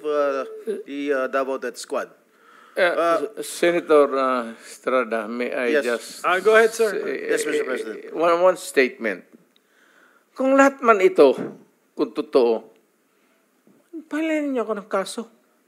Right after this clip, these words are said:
Speaker 2: May korte. At sinasabi ninyo na ba-, bakit ninyo nalaman na matay,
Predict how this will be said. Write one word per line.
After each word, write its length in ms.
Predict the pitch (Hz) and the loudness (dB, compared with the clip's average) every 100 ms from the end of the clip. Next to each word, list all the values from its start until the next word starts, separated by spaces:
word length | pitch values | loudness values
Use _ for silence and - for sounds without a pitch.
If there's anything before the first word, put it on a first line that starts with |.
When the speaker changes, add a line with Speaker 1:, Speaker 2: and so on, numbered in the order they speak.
| _ _ _ _ _ _ _ _ _ _ _ _ _ _ | _ _ _ _ _ _ _ _ _ _ _ _ _ _
Speaker 2:
May 160 | 285 294 | -2 0
korte. 720 | - 294 262 - 285 190 151 - - _ _ _ _ _ _ _ _ _ _ _ _ _ _ | 4 4 4 2 4 4 2 -4 -20 _ _ _ _ _ _ _ _ _ _ _ _ _ _
At 140 | 160 | 0
sinasabi 640 | - 196 233 233 269 262 262 | 2 2 2 2 -2 0 0
ninyo 380 | 233 226 156 147 | 0 2 0 2
na 320 | 151 143 139 | 2 2 0
ba-, 240 | 123 131 | 2 2
bakit 400 | 127 135 127 147 | 2 0 0 -2
ninyo 240 | 147 147 151 | -2 -2 2
nalaman 480 | 156 156 156 151 151 | 4 6 6 4 0
na 80 | 151 | 0
matay, 540 | 143 151 147 131 | 2 4 4 4